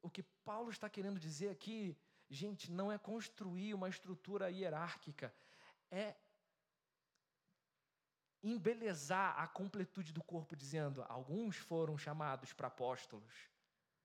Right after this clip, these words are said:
Aí eu aprendi essa regrinha, né? Na minha primeira igreja. O apóstolo é o polegar. O profeta é o que aponta.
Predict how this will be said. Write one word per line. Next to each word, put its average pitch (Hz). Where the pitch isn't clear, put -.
Aí 143
eu 170
aprendi 185
essa 185
regrinha, 185
né? 165
Na 147
minha 156
primeira 165
igreja. 135
O 143
apóstolo 147
é 127
o 135
polegar. 139
O -
profeta 156
é 113
o 117
que 151
aponta. 156